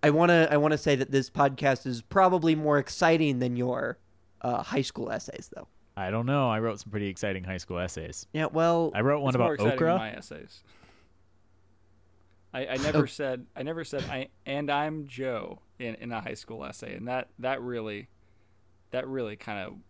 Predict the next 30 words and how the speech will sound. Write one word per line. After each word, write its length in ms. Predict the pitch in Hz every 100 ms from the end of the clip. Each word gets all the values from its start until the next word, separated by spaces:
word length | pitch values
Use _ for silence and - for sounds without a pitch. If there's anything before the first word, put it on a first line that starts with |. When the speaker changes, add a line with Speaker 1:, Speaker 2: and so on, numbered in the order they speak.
| -
Speaker 3:
you 180 | - 98
know, 180 | 98 - _ _ _ _ _ _ _ _ _ _
makes 280 | 131 123 -
this 220 | 120 -
more 180 | 117 104
exciting. 500 | - - - - - -
<laughs> 40 | - _ _ _ -
Speaker 2:
So 120 | 127
we 140 | 127 139
at 60 |
least 280 | 156 196 -
know 500 | 143 143 135 127 123
that 340 | 107 110 104
your 140 | 110 117
name's 260 | 110 98
not 220 | 104 95 95
Joe, 440 | 95 85 73 85 _ _ _ 101
then. 320 | 87 71 - _ _ _ _ _ _ _ _ _
Speaker 3:
Uh, 220 | 240 - - _ _ _ 151 - -
Brendan 360 | - 127 135 139
could 200 | - 143
be 100 | 143
paying 520 | 147 156 165 160 160
me 180 | 160 165
whatever 640 | 160 147 180 226 170 151 - _
to 100 | -
say 280 | 127 139 139
whoever 380 | 156 131 190 156
I 100 | 117
am. 360 | 113 110 113